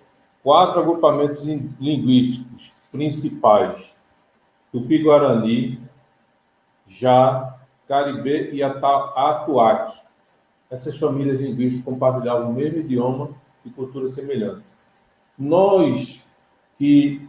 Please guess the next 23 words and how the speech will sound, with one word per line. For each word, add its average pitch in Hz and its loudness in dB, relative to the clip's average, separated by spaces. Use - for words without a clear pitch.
dizemos 139 -2
assim 127 -2
que 127 -4
somos 131 -2
civilizados, 135 -2
nós 156 2
aprendemos 147 0
muita 170 2
coisa 135 0
com 139 -6
os 113 -4
índios. 110 -4
Nossos 160 0
índios, 139 -2
os 123 -2
indígenas, 131 -4
os 127 -6
índios 147 -8
brasileiros, 127 0
se 147 -2
alimentam 147 0
principalmente 143 0
e 131 -18